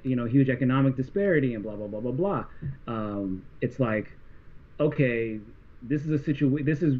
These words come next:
where it's like, okay, clearly you look at certain people as deserving shit, of deserving certain basic human, uh, uh, or access to resources or whatever, and other people as not deserving.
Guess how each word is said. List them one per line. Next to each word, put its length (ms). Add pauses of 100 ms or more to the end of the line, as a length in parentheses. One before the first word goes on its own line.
where 240
it's 140
like, 140
okay, 240
clearly 440
you 720
look 220
at 140
certain 260
people 320
as 100
deserving 680 (220)
shit, 460 (540)
of 120
deserving 440
certain 300
basic 340
human, 540
uh, 40
uh, 880
or 100
access 320
to 100
resources 480
or 80
whatever, 420 (260)
and 140
other 160
people 260
as 140
not 240
deserving. 460